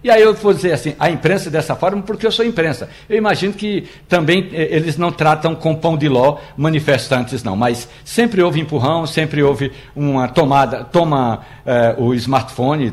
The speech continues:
depois devolve, ou toma o microfone, dá uma burdoada aqui. Sempre,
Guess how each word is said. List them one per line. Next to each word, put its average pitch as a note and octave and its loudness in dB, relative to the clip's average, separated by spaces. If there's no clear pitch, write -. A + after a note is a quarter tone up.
depois G2+ -2
devolve, A2+ 2
ou F#2+ -4
toma A#2 -2
o A2 -2
microfone, B2 -2
dá D3+ 4
uma D3+ 2
burdoada B2+ 0
aqui. A#2+ -8
Sempre, C3+ -4